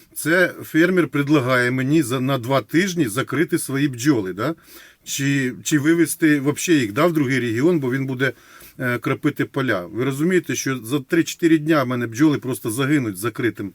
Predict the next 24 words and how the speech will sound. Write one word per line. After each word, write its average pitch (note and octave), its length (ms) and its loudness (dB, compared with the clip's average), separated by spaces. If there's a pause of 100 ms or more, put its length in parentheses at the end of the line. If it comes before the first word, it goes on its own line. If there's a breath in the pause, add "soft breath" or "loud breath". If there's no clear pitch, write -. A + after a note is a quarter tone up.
(320 loud breath)
состоянні, A2+ 680 -2
да? D#3 260 -2 (380 loud breath)
А B2 180 -2
він A#3 200 0
сам A3 240 0
себе, G3 460 0
е, - 20 -6 (680)
обезпечив, D3+ 840 0
е, C#3+ 300 0
алібі, D#3 460 2
да, E3 260 2
що - 180 -8
я E3+ 440 2
не, F3+ 540 2
не E3+ 200 2
винен, F#3 440 0
да, F3+ 240 2 (280 loud breath)
в B2+ 140 -4
гибелі E3 360 2
ваших D3 400 0
бджіл. A2+ 360 -6
Я D#3 240 2
пасічника D#3+ 720 -2
попередив, D3+ 600 -2